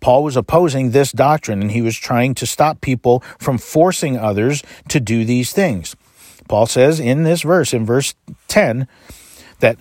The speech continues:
scriptures say, "Cursed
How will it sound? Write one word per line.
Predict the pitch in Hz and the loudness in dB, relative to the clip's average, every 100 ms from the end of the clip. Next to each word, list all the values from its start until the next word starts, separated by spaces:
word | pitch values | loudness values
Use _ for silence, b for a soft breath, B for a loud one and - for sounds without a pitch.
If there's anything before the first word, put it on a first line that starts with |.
| - | -6
scriptures | - - 196 185 - 160 - | -6 0 0 2 2 2 0
say, | - 98 104 143 _ _ _ _ _ b b b b _ _ | 0 2 2 -2 _ _ _ _ _ b b b b _ _
"Cursed | - - 180 135 - | -4 2 2 2 -4